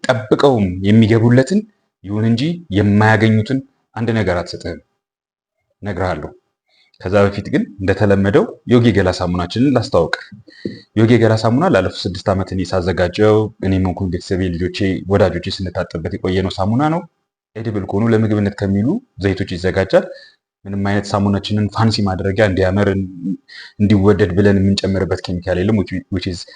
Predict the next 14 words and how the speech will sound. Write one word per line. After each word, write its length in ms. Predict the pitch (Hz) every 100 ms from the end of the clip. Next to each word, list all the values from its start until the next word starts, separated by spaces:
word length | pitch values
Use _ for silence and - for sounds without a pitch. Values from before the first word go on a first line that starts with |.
| - _ _ _ _ -
ቀለም 260 | 104 101 98
እንዲኖረው፣ 560 | 90 90 92 90 104 104
ጥሩ 140 | 98 98
ቀለም 240 | - 90 90
እንዲኖረው፣ 420 | 92 123 117 117
መልካም 340 | 95 85 95 87
ሽታ 240 | - - 92 - - -
እንዲኖረው 560 | 98 98 98 107 110 107
ብለን 240 | 98 92
የምንጨምረው 440 | 87 85 85 87 87
ከ-፣ 240 | - 98 - 87 87 - - _ _ -
ኬሚካል 360 | 104 95 104 123
የለም። 220 | 147 196
ስለዚህም 400 | - 92 98